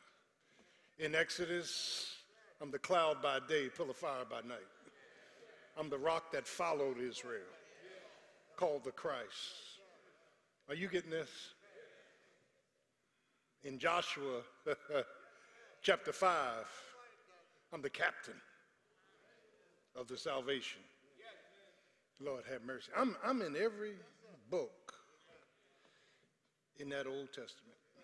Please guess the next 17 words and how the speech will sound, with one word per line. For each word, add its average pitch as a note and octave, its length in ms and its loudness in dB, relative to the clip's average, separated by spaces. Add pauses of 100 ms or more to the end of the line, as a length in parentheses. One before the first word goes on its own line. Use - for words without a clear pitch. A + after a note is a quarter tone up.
(1400)
Hmm. A#2+ 640 -6
In A#2+ 80 -6
Jeremiah, D3 800 6 (340)
I'm C3+ 140 -8
a A2 100 -6 (420)
balm C#3+ 440 4 (1500)
in C#3 220 -4
Gilead C3 400 0 (1700)
to C#3+ 120 -2
heal E3 340 2
the C3+ 140 -2
sin-sick D#3+ 680 -2
soul. A#2+ 360 -6 (1120)
Lord B2+ 220 0
have A#2+ 260 -6
mercy. G#2 220 -10 (960)
And, G3+ 200 6